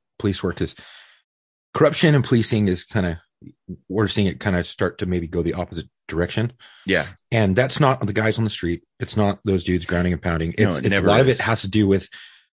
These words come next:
Speaker 1: higher up and, and different things like that, being in cahoots with, you know, um, council members, councilmen, councilwomen, mayors, shit like that. And that's what we're kinda talking about,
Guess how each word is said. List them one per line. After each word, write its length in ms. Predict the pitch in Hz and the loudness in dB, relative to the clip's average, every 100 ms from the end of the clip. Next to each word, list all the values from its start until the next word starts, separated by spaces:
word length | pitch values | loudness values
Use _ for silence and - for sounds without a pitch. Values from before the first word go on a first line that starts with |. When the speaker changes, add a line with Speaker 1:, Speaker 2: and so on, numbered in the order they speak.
| _ - | _ 0
Speaker 1:
higher 460 | 131 127 123 107 - | 4 6 4 0 -2
up 260 | 110 113 | -2 -2
and, 240 | 104 92 87 - | -6 -6 -10 -10
and 180 | 98 92 - | -8 -6 -4
different 300 | 117 117 - | -2 0 -2
things 180 | 117 98 | -2 0
like 140 | 101 - | -2 0
that, 300 | 101 98 90 | 0 0 0
being 180 | 101 104 | 0 2
in 180 | 98 | 0
cahoots 440 | 95 98 101 95 - | -2 -2 0 0 -2
with, 240 | 90 - | -4 -6
you 120 | 87 85 | -6 -4
know, 200 | 80 76 - | -6 -8 -12
um, 300 | 85 78 76 - | -12 -12 -14 -4
council 320 | 120 113 120 | -2 0 0
members, 500 | 104 101 101 92 - - - - | 2 2 0 -2 -8 -18 -20 -2
councilmen, 640 | 120 113 107 98 95 87 - - _ _ _ - | 0 0 0 0 0 -2 -8 -20 _ _ _ -6
councilwomen, 720 | 113 110 107 104 95 92 85 - _ _ _ _ _ _ _ - | -4 0 0 2 2 0 -2 -10 _ _ _ _ _ _ _ 0
mayors, 520 | 104 117 104 98 87 - | 2 4 4 2 0 -4
shit 200 | - - | -4 -2
like 180 | 113 - | -2 -2
that. 220 | 87 - _ | -4 -6 _
And 140 | 123 113 | 0 2
that's 180 | 131 - | 2 0
what 60 | |
we're 80 | 110 | -2
kinda 200 | - 98 | -2 -2
talking 400 | - 85 - 87 | -2 -2 -4 -6
about, 300 | 73 - | -6 -10